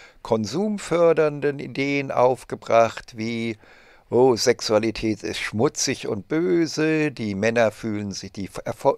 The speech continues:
leistungsfähigen Männer fühlen sich nicht mehr geliebt in den Kommunen,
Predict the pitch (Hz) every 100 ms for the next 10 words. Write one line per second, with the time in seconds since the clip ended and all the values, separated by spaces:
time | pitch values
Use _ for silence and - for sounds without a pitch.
0 | - 120 113 131 - 123 110 - 120 107
1 | 104 107 127 123 117 120 117 107 98 -
2 | 107 - 101 95 139 190 185 - 151 147
3 | 131 - 135 131 131 131 127 127